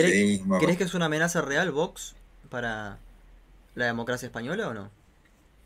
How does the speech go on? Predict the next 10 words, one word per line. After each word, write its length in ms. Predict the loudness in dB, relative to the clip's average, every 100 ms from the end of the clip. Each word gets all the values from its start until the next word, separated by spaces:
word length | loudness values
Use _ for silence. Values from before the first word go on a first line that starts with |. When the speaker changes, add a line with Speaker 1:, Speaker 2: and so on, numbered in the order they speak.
| _ -20 _ _ _ _ _ _ _ _ _ _ _ -20 _ -6
Speaker 1:
Y 140 | 2 4
eso 180 | 10 12
habrá 240 | 12 12
que 140 | 10
ver, 300 | 10 12 10
es 180 | 8 4
decir, 160 | 4 4
en 60 |
qué 120 | 4 4
medida. 760 | 6 6 8 10 12 12 10